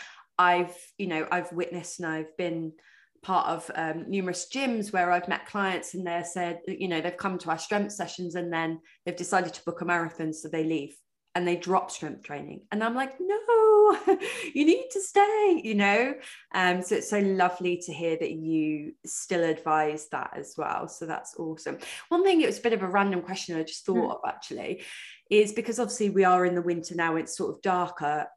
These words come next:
Speaker 1: in the morning and the evening. How can somebody be safe when they're out running? 'Cause obviously with things that have happened, um, in the news and that kind of thing, how can somebody make sure they're safe when they're out running, let's say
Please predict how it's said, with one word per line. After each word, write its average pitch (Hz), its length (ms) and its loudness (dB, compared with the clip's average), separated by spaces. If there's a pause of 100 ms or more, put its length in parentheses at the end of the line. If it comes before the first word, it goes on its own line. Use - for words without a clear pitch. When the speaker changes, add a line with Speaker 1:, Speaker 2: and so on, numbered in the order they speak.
(120)
Speaker 1:
in 160 340 -2
the 160 80 -4
morning 202 500 2
and 160 240 -2
the 165 60 2
evening. 202 460 -2
How 254 320 2
can 359 180 0
somebody 294 360 -2
be 214 120 -6
safe - 680 -4 (200)
when 165 160 -4
they're 147 160 0
out 139 180 -2
running? 143 260 -6
'Cause - 140 -14
obviously 170 320 -4
with 151 300 -2 (180)
things 180 220 -4
that 180 80 -6
have - 80 -12
happened, 147 580 -12 (460)
um, 147 600 0
in 143 160 -8
the 139 160 -8
news 214 460 -2
and 214 100 -6
that - 120 -4
kind 208 120 -4
of 202 40 -2
thing, 214 120 -4
how 226 240 2
can 285 180 -4
somebody 233 380 -4
make 196 200 -2
sure 185 160 -6
they're 170 160 -4
safe 160 440 -4
when 151 140 -6
they're 147 140 -4
out 139 240 -4
running, 147 300 -6
let's 143 240 -6
say 156 180 -4